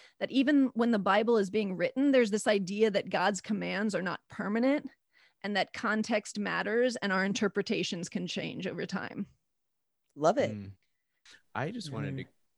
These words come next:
Speaker 3: to, um, quickly refer back to "take, pray your son." So in the, the Alter translation, right, when, uh, you used "favorite son"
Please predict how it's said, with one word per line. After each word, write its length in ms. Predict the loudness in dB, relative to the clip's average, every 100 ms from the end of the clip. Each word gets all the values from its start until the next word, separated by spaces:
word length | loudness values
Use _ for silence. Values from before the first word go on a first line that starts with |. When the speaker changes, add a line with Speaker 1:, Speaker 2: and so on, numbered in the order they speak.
| _
Speaker 3:
to, 40 | -12
um, 200 | -10 -12 -16
quickly 760 | -12 -12 -12 -14 -14 -14 -16 -18 _
refer 440 | -12 -12 -10 -14 -12
back 340 | -10 -12 -12 -16 -18
to 400 | -16 -14 -16 -18 -20 -16
"take, 440 | -12 -12 -14 _ _ _ _
pray 300 | -16 -14 -14
your 200 | -14 -16
son." 260 | -14 -14 -12
So 140 | -12
in 100 | -12
the, 180 | -12 -14 -18 _ -14
the 140 | -8
Alter 260 | -4 -4 -6
translation, 680 | -8 -10 -8 -8 -10 -12 -14
right, 280 | -12 -14 -14
when, 340 | -14 -12 -14 -18 _ -18
uh, 160 | -16 -16
you 260 | -14 -12
used 300 | -12 -14 -18 -12
"favorite 400 | -8 -6 -8 -10
son" 300 | -8 -8 -8